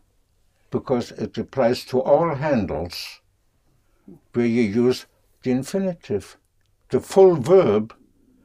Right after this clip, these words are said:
as the dive, as the diving part,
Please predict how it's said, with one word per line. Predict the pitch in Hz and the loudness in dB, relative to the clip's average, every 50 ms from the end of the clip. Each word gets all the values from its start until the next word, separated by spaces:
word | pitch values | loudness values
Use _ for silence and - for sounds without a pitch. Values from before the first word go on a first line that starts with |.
| _ _ _ _ _ - | _ _ _ _ _ -2
as | - 156 170 180 156 - - | 2 4 4 4 4 2 -4
the | 143 123 | -4 -4
dive, | 110 160 139 131 127 131 127 - - _ _ _ - | 0 0 0 2 2 0 0 -2 -8 _ _ _ -8
as | - 127 123 - - - _ _ _ _ _ _ _ _ _ _ _ _ _ _ _ _ _ _ _ - | -4 -4 -4 -6 -8 -18 _ _ _ _ _ _ _ _ _ _ _ _ _ _ _ _ _ _ _ -4
the | 110 101 | -4 -2
diving | 85 131 131 131 127 110 98 95 - | 0 2 2 2 2 2 0 -4 -4
part, | - - 82 71 80 85 - | -4 -4 -4 -2 -2 -4 -8